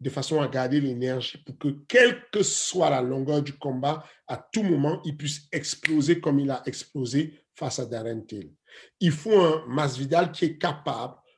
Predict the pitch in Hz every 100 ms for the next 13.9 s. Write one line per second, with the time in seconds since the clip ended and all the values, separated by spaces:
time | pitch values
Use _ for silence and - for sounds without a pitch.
0 | _ - 131 147 143 - 165 139 123 143
1 | 135 147 135 - - 165 156 165 - _
2 | _ _ _ - 131 120 120 127 135 185
3 | 156 156 - 147 139 135 123 135 147 151
4 | _ - - 139 117 - - - _ _
5 | 160 151 170 156 - - 131 127 98 -
6 | _ _ - - 226 - 233 185 - 208
7 | 180 127 - _ - 143 185 170 175 160
8 | 165 151 143 135 120 131 - 131 127 139
9 | - 156 151 147 131 - - 147 143 147
10 | - 175 165 - - _ 170 147 - -
11 | 175 196 135 127 143 _ _ _ _ -
12 | 139 147 147 135 139 120 123 113 113 101
13 | - _ _ _ _ 147 143 - 151